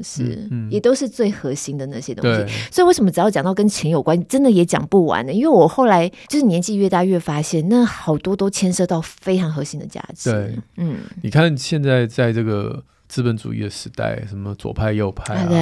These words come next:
Speaker 2: 大家吵半天，
Speaker 1: 对，对。
Speaker 2: 大家都觉得好像什么制度、什么样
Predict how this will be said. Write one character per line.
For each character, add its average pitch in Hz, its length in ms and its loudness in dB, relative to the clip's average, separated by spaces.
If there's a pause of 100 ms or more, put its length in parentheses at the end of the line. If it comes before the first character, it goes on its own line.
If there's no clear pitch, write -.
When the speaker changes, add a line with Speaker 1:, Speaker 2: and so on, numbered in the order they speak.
Speaker 2:
大 107 120 0
家 110 60 -2
吵 175 200 -4
半 101 220 -2
天， 101 160 -6
Speaker 1:
对， 92 80 -2
对。 165 80 0
Speaker 2:
大 131 80 6
家 131 80 8
都 139 140 6
觉 131 160 -4
得 104 160 -2 (240)
好 - 120 -8
像 131 160 0
什 - 140 -10
么 101 120 -6
制 - 220 -8 (100)
度、 113 160 -4 (120)
什 - 180 -14
么 98 100 -6
样 120 200 0